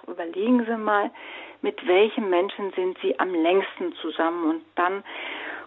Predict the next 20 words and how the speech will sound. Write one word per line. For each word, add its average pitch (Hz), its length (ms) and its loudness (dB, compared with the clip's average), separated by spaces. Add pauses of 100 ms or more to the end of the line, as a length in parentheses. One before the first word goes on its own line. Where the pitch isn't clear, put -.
kommt 233 280 2
man 226 180 2
so 220 80 -2
ein 208 60 -6
bisschen 240 340 -4
drauf, 214 340 2
dass 196 240 -4
man 196 320 -4
das 185 140 -4 (100)
ja 185 240 4 (140)
selber 180 520 6
ist. - 420 -10
Und - 280 -10 (640)
genau 185 340 4
darum 185 520 0
geht 208 260 -2
es 285 120 4 (140)
hier. 254 160 4
Also 202 160 0
das 185 160 0